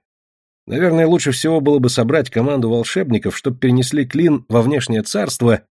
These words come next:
и воткнули в пролетающую комету. Ну, еще можно пробурить дырочку в грани, разделяющей плоскости бытия, протолкнуть туда клин, а отверстие закупорить. Оба эти способа жульнические,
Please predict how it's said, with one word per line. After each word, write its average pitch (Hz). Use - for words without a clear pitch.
и 202
воткнули 185
в 127
пролетающую 120
комету. 98
Ну, 233
еще 208
можно 190
пробурить 156
дырочку 131
в 95
грани, 160
разделяющей 123
плоскости 120
бытия, 151
протолкнуть 170
туда 123
клин, 220
а 160
отверстие 160
закупорить. 95
Оба 180
эти 147
способа 143
жульнические, 107